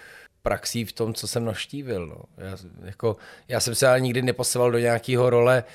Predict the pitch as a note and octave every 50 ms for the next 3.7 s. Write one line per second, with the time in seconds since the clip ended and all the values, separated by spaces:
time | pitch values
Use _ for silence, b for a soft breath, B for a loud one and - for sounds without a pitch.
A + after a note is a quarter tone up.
0 | B B B B G#3+ - C3 A#2+ G#2 - A#2 A#2 A2+ - A2+ A#2+ B2+ A#2 F#2+ -
1 | _ _ _ - - - - - A#2+ A#2 A2 - - - A2+ - - - B2 A#2+
2 | A#2+ A#2 - - B2 A2+ A2+ A2+ G#2+ - C#3 A2+ G#2+ A#2+ A#2 A2+ - B2 A#2+ A#2
3 | A#2 A2+ - - A#2 A2+ A2+ - - - A#2 A2 A2+